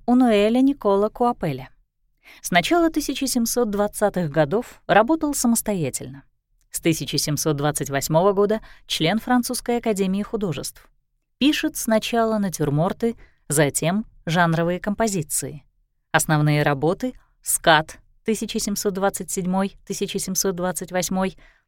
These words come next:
«Прачка» тысяча семьсот тридцать третий, «Медный бак» тысяча семьсот тридцать четвёртый, «Молитва перед обедом» тысяча семьсот сороковой.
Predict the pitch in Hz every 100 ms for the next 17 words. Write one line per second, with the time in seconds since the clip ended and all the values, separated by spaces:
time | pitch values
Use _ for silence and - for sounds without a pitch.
0 | _ _ - 165 131 - 202 220 - _
1 | _ 202 - 175 185 180 170 180 160 185
2 | 165 175 - 180 165 190 - _ _ _
3 | 160 170 156 135 147 139 123 143 160 -
4 | - _ - 160 151 - 147 147 - 156
5 | - 151 - 139 - 156 160 156 170 160
6 | - - _ _ - 160 147 135 165 208
7 | 220 - - 202 202 208 185 139 127 123
8 | - _ _ _ 240 269 - 277 254 233
9 | - 160 - 165 156 170 135 113